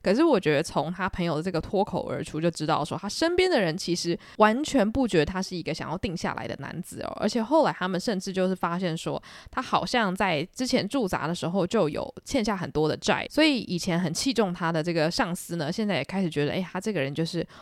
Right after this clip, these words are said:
荒淫无度啊，行事真的是完全没有任何的准则哦。所以他们现在就很担心说，诶，这些事情会不会都是真的？那甚至这个珍呢，他就跟伊丽莎白说，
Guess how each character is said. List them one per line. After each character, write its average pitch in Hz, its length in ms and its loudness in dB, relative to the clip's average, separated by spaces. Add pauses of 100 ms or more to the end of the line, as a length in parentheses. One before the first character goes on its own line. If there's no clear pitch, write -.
荒 240 300 0
淫 165 260 -2
无 165 280 -6
度 175 260 0
啊， 151 240 0
行 175 300 -2
事 220 260 -2
真 208 120 0
的 202 120 2
是 220 100 2
完 180 280 6
全 202 180 2
没 180 60 0
有 196 60 2
任 190 120 4
何 165 80 2
的 143 100 0
准 156 300 -4
则 - 200 -10
哦。 107 220 -8
所 185 140 0
以 185 100 2 (320)
他 220 120 0
们 214 80 4
现 220 100 2
在 202 80 2
就 196 260 4 (200)
很 160 180 -4
担 175 180 2
心 196 160 0
说， 185 140 0
诶， 190 140 0
这 202 100 -6
些 190 100 0
事 185 100 -2
情 175 140 -2
会 175 140 2
不 165 80 0
会 151 80 2
都 151 160 -2
是 151 140 -4
真 - 280 -6
的？ - 140 -8 (460)
那 302 120 4
甚 359 180 4
至 330 100 4
这 285 120 0
个 233 80 4
珍 202 300 2
呢， 175 160 2
他 185 100 0
就 190 120 0
跟 180 160 0
伊 180 100 0
丽 175 100 0
莎 165 140 -4
白 147 140 0
说， 165 300 0